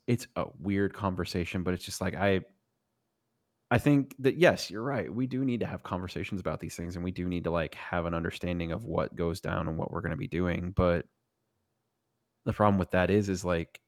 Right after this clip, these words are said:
to have those conversations, you have to have two actors in good faith and in a Kappa, our Kappa, our Salty world, and a tw-, not only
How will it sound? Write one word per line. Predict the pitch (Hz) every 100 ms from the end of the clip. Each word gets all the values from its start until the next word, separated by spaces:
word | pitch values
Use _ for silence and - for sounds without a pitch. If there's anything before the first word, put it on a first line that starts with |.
| _
to | -
have | 92 87
those | 87
conversations, | - 85 85 - 92 - 85 -
you | 95
have | 98
to | -
have | - 87 85 -
two | - 78
actors | 80 - - 85 - - - _
in | - 95 85 85
good | - 85
faith | - 113 107 92 -
and | 87 85 87 90 92 _ _ _ _ _ _ _ _ _ _ _ _ _ _ _ _ _
in | 101
a | 90 87 87 87 85 85 _ _ _ _ -
Kappa, | - 101 - - -
our | 104 104
Kappa, | - 107 98
our | - 101
Salty | 95 110 107 110
world, | 107 113 117 107
and | 95
a | 85
tw-, | - - - _ _ _ _ _ _ _ _ _ _ _ _ _ _ _ -
not | 92 92
only | 95 92